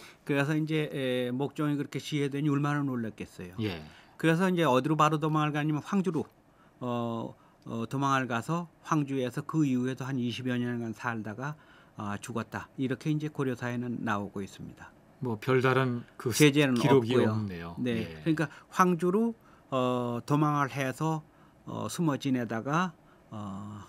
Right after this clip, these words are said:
Speaker 1: 참 이름 없는 그런 그, 어, 고혼이 됐겠죠.
Speaker 2: 자, 그러면은, 에, 드디어 이제 현종의 등장을,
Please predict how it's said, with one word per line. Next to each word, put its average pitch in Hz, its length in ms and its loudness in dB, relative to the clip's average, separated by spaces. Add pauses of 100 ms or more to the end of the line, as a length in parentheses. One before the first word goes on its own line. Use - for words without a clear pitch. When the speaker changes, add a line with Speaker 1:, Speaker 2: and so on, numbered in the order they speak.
(140)
Speaker 1:
참 127 200 0 (120)
이름 151 300 6
없는 135 340 4
그런 113 340 -2
그, 107 340 -6 (460)
어, - 220 -12
고혼이 120 380 0
됐겠죠. 107 680 -6 (380)
Speaker 2:
자, 131 180 6
그러면은, 156 460 12 (420)
에, 120 240 0
드디어 143 260 4
이제 139 200 6
현종의 180 640 8
등장을, 139 720 4